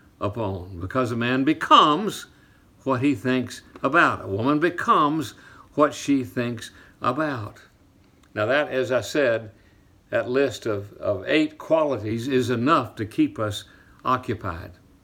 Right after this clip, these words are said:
Whatever is true, whatever is honorable,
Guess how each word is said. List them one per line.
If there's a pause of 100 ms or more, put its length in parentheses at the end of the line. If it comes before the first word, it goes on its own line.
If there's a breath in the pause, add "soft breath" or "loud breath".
(1400)
Whatever
is
true, (1500)
whatever
is
honorable,